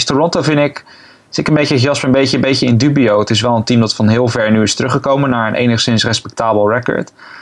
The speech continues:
Zouden misschien, Aaron Sanchez was nu in zijn, zijn laatste start geloof ik niet heel erg best, maar stel dat hij zijn vorm herpakt en de rest van het team begint een beetje te klikken, zie ik die misschien wel laten push maken. Is natuurlijk wel de vraag, ja, kunnen ze de Red Sox van de troon stoten?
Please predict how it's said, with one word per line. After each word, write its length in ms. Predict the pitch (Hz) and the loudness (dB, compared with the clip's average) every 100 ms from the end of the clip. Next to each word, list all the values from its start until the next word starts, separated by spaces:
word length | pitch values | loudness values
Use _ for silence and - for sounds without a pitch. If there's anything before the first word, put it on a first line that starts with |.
| - _ | -20 _
Zouden 380 | - - 147 147 | -4 -2 0 0
misschien, 360 | 127 - 139 - | 0 0 -2 0
Aaron 180 | 131 | -2
Sanchez 360 | 123 139 131 127 | -2 -2 -2 0
was 140 | 120 | 0
nu 140 | 120 113 | 2 0
in 100 | 113 | 0
zijn, 260 | 107 113 | -2 -2
zijn 140 | 104 110 | -2 -2
laatste 280 | 127 131 - | -2 -2 -2
start 200 | 123 113 | -4 -2
geloof 180 | 113 | -2
ik 60 | 110 | 2
niet 120 | 113 | 0
heel 440 | 104 98 117 135 - | 0 0 2 2 0
erg 220 | 131 110 | -2 -4
best, 360 | 101 123 147 | -2 -2 -2
maar 140 | - - | -4 -4
stel 200 | - 113 | 0 0
dat 140 | 107 | 0
hij 100 | 120 | 0
zijn 120 | 104 | -2
vorm 360 | 101 110 107 110 - - - - _ | -2 0 0 -2 -6 -20 -20 -20 _
herpakt 840 | - 110 - - 139 - - - - | -6 -6 -4 -2 -2 -4 -10 -16 -18
en 240 | - 127 | -10 -4
de 100 | 123 | -2
rest 220 | 123 135 | 0 -2
van 120 | - 131 | -2 -4
het 100 | 120 | 0
team 160 | 135 | 0
begint 220 | 120 123 | 2 2
een 60 | 120 | 2
beetje 200 | 120 120 | 0 -2
te 100 | - | -4
klikken, 380 | - 123 147 117 | -4 -4 -2 -2
zie 220 | - 139 | 2 2
ik 140 | 196 | 2
die 100 | - | 0
misschien 280 | 143 135 135 | 0 0 -2
wel 120 | 123 | 0
laten 280 | 123 120 120 | 0 -2 -4
push 200 | - 151 | -2 -2
maken. 340 | - 131 135 139 | 0 -2 -2 -4
Is 60 | |
natuurlijk 280 | - 123 123 | -4 -2 0
wel 80 | 117 | -2
de 60 | |
vraag, 220 | 120 117 110 | -2 -4 -2
ja, 180 | 110 | -2
kunnen 240 | 98 110 107 | -2 -2 0
ze 80 | 104 | 0
de 60 | |
Red 140 | 113 123 | 0 -2
Sox 180 | 123 | -4
van 80 | - | -4
de 80 | 107 | -4
troon 220 | - 135 | -2 -4
stoten? 480 | 131 139 127 135 139 | -2 -2 -2 -2 -6